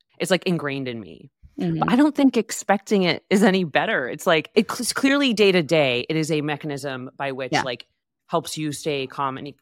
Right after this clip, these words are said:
Speaker 1: e-,
Speaker 2: Well, the
Speaker 1: equal.
Speaker 2: issue is if you expect to see it everywhere, it's one of those things where it's like,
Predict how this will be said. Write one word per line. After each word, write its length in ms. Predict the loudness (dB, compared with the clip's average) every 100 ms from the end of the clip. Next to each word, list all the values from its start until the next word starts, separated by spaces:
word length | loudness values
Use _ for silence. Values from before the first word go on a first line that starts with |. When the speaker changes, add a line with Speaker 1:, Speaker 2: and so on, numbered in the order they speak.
| -8
Speaker 1:
e-, 100 | -6
Speaker 2:
Well, 200 | 2 4
the 120 | 4 0
Speaker 1:
equal. 120 | 0
Speaker 2:
issue 200 | 2 0
is 120 | 0
if 140 | -2
you 140 | -2 -2
expect 440 | -2 0 0 0
to 80 | -6
see 220 | -2 0
it 100 | 0 0
everywhere, 720 | -2 0 -2 -2 -2 -4 -2 -2
it's 160 | 0
one 160 | 4 4
of 80 | 4
those 260 | 2 2
things 320 | 0 2 0
where 160 | 0 0
it's 160 | 0 0
like, 320 | 0 0